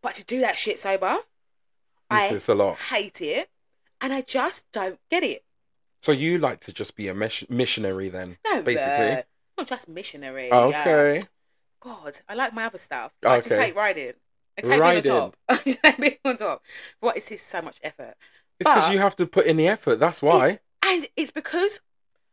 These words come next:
Speaker 1: well, actually, tell a lie. If you have the right person that matches your rhythm,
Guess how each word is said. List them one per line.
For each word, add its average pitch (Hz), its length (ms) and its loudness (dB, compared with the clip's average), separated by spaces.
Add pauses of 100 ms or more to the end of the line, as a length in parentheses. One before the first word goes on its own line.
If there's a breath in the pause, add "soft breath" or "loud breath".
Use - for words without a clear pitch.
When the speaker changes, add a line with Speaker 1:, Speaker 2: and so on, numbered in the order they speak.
(160)
Speaker 1:
well, 170 380 2
actually, 165 420 -2
tell 214 220 -4
a - 20 -8
lie. 147 220 -4
If - 140 -14
you 311 100 0
have 330 160 -6
the 285 100 -4
right 214 280 2
person 175 320 -10
that - 160 -10 (160)
matches 170 340 -4
your 165 180 -6
rhythm, 160 420 -6